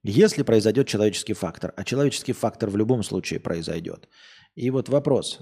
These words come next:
Нам получать всегда двадцать-тридцать очков влияния, но что бы ни произошло на атомной электростанции, она не сможет больше тридцати очков вреда наносить.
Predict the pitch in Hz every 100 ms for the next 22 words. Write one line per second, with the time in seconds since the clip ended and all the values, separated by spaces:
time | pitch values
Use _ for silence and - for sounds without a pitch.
0 | - 120 131 120 135 143 135 - - 131
1 | 131 127 107 131 - 127 139 220 - 120
2 | - 107 107 107 104 90 85 127 104 -
3 | _ - - 160 131 117 117 107 117 131
4 | 113 107 104 101 104 101 104 113 - 180
5 | 151 107 110 113 123 - 127 139 123 98
6 | 117 110 107 110 98 - 117 92 - 104
7 | 95 95 92 90 80 80 -